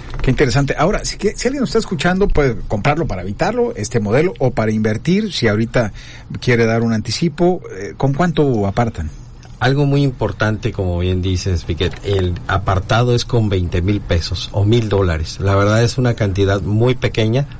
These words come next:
Speaker 2: para que puedan apartar tanto en el producto terminado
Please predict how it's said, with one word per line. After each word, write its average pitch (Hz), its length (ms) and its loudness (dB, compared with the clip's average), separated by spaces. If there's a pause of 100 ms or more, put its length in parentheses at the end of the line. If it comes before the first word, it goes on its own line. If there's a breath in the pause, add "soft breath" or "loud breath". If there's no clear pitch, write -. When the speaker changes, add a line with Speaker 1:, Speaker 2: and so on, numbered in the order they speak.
(140)
Speaker 2:
para 104 160 0
que 101 120 -2
puedan 120 300 2
apartar 98 560 0
tanto 95 400 0
en 95 80 2
el 92 100 2
producto 123 440 2
terminado 131 580 0